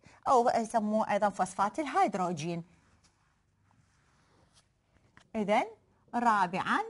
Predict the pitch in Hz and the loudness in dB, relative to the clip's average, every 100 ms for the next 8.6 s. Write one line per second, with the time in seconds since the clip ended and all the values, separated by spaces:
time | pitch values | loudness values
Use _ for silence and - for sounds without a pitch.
0 | - _ _ _ _ _ _ _ _ _ | -12 _ _ _ _ _ _ _ _ _
1 | _ _ _ _ _ _ _ _ _ 226 | _ _ _ _ _ _ _ _ _ -8
2 | 220 - 190 196 196 320 440 _ _ _ | -8 -8 -6 -2 -2 -2 -6 _ _ _
3 | _ _ _ _ _ _ _ _ - 165 | _ _ _ _ _ _ _ _ -8 -4
4 | 202 185 175 165 175 185 _ _ - - | -2 -2 -2 0 0 -4 _ _ -6 4
5 | 453 180 170 - - - 523 262 - 262 | 6 6 2 -10 -6 4 4 4 2 -2
6 | 262 247 220 226 220 - 554 480 339 277 | 0 2 4 4 2 0 -2 2 2 2
7 | - 240 226 220 233 349 214 - - - | 0 -2 2 4 6 4 2 -2 -18 -14
8 | - 320 392 294 190 | 2 6 6 6 4